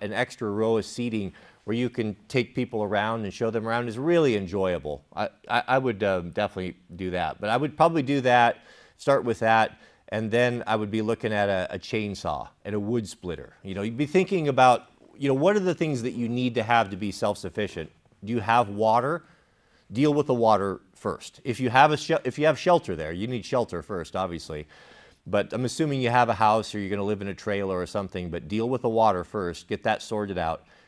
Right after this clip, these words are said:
Get a well drilled if it's not already there, and I would really look into a simple pump to be able to have the ability to pump that water out, or like the solar one that we did, uh, and have an independent water supply where no matter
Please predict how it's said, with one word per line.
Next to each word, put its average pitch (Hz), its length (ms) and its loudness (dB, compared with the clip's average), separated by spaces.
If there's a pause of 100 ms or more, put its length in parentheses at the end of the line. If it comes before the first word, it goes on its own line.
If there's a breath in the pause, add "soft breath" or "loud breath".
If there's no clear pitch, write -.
(120 soft breath)
Get 110 120 0
a 110 60 2
well 107 340 4
drilled 123 420 2
if 98 100 -10
it's - 160 -12
not 120 140 0
already 117 280 0
there, 110 480 0
and 95 80 -6
I 117 100 2
would 113 180 0
really 120 300 0
look 107 180 -4
into 95 200 -4
a 85 40 -6
simple 90 300 -8
pump - 260 -12 (140)
to 104 60 -10
be 101 80 -4
able 104 120 -2
to 101 80 -2
have 110 220 2
the 104 80 -4
ability 104 360 -4
to 92 120 -8
pump 131 260 -2
that 123 180 0
water 110 400 2
out, 110 380 2 (300 soft breath)
or 113 100 -2
like 113 220 2
the 95 80 -8
solar 139 400 4
one 104 220 2
that 82 100 -6
we 131 180 0
did, 104 340 0 (380 loud breath)
uh, 101 320 2
and 104 120 -4
have 107 180 4
an 104 160 -4
independent 143 480 0
water 117 240 4
supply 107 520 0
where 95 380 -2
no 107 160 -4
matter 107 460 0